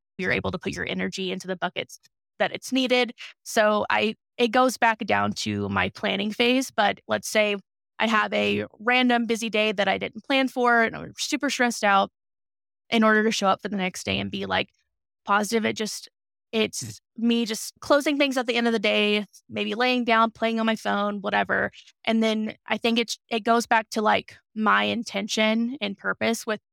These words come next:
Speaker 1: this business is that it's something that fills me up, and it's something I like to do, and it's something that I enjoy showing up for. So it's a little bit easier definitely to get up in the morning than I would, like, if I were to go clock in somewhere else,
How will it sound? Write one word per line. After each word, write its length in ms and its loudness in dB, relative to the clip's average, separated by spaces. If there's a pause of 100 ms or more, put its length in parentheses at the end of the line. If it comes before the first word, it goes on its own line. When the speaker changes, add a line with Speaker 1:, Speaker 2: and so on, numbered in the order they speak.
Speaker 1:
this 220 -6
business 520 -2
is 180 -2
that 260 4 (560)
it's 180 -2
something 400 0
that 180 -2
fills 240 -4
me 180 -6
up, 240 2
and 100 -6
it's 120 -8
something 280 -2
I 120 -2
like 340 -6
to 140 -12
do, 300 -4
and 100 -4
it's 120 -10
something 320 -6
that 140 -2
I 200 -2 (140)
enjoy 460 -4
showing 360 -2
up 140 -4
for. 260 -2
So 180 0
it's 200 -4
a 60 -2
little 180 0
bit 140 2
easier 340 -4
definitely 380 -4
to 120 -10
get 120 -4
up 140 -4
in 80 -8
the 60 -6
morning 380 -6
than 120 -4
I 100 -2
would, 380 -6
like, 160 -8
if 120 -12
I 80 -4
were 140 -4
to 100 -6
go 180 -6
clock 300 -4
in 120 -10
somewhere 380 -4
else, 320 -2